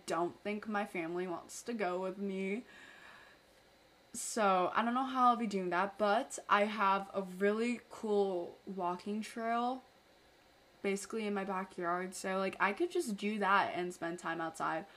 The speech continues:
Also, I really like the vibe of nature and how peaceful it is, especially after a long, hectic day. I just wanna get outside.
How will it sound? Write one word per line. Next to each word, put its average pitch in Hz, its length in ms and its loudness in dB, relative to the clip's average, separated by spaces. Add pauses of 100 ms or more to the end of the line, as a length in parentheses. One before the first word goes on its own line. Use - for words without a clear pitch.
(260)
Also, 240 320 2
I 208 520 2 (640)
really 277 300 4
like 185 500 4 (720)
the 196 560 2 (160)
vibe 180 580 6
of 170 200 -2
nature 180 760 -4
and 175 220 -4
how 180 200 -4
peaceful 214 640 -8
it 220 120 -4
is, 233 480 -4 (1400)
especially 196 600 2
after 170 500 0 (340)
a 202 120 2
long, 175 560 4
hectic 175 600 -4
day. 175 460 2 (220)
I 190 100 2
just 180 260 -4
wanna 175 240 2
get 180 200 4
outside. 170 760 0